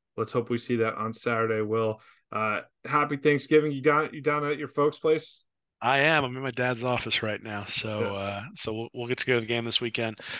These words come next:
Speaker 2: tailgate with all of our buddies, and, uh, you know, hopefully have a good time.
Speaker 1: Yep.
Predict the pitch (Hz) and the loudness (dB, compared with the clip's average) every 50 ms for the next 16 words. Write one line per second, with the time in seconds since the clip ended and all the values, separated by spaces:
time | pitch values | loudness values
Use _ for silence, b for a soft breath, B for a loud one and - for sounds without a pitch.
0 | B B B - - 151 147 147 139 143 139 131 131 139 135 135 135 135 135 127 | B B B 4 6 6 6 6 6 4 4 4 4 4 6 6 6 4 2 0
1 | 123 127 127 123 127 123 117 113 110 117 113 107 110 110 110 107 104 104 104 101 | 2 0 2 2 2 2 2 0 -2 -4 -4 -6 -6 -6 -6 -4 -2 -2 -2 -2
2 | 98 98 98 - - 117 107 104 98 - - _ _ _ - 120 113 - - 113 | -2 -4 -6 -6 -8 -8 -8 -8 -10 -14 -16 _ _ _ -6 -6 -4 -4 -4 -2
3 | 107 110 107 107 110 110 101 - 104 92 - - _ _ _ _ _ _ _ _ | -2 -2 -2 -2 -4 -6 -4 -4 -6 -6 -8 -14 _ _ _ _ _ _ _ _
4 | _ - 117 135 131 | _ -2 -2 -2 -2